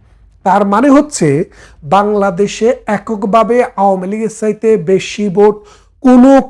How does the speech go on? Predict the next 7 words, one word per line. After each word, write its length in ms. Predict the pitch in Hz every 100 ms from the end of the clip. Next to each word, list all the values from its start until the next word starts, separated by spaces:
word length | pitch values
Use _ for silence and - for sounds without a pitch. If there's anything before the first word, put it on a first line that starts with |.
| -
কালেও 400 | 226 226 247 262
কোনো 320 | 247 214 240
লোক 220 | 233 233
পায়নি, 420 | 233 202 214 226 240
কোনো 320 | - 196 220
দল 280 | 185 202 196
পায়নি, 540 | 190 185 196 254 294